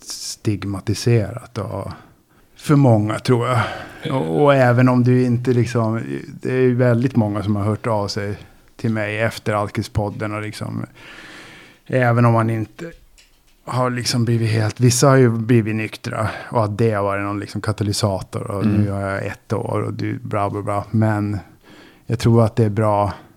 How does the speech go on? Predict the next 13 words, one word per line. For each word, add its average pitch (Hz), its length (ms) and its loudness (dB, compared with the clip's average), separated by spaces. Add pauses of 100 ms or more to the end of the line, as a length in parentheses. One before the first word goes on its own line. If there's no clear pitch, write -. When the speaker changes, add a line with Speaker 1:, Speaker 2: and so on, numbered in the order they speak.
(320)
Speaker 1:
Det 127 120 4
är 127 40 8
så 120 100 4
jävla 110 480 4
förödande 107 680 0
liksom 104 400 -4
med 98 460 -2 (100)
hela 101 320 -2
den 101 120 -4
här 101 240 -6 (240)
tystnaden 107 880 0
som 104 300 -4
rör 107 580 -4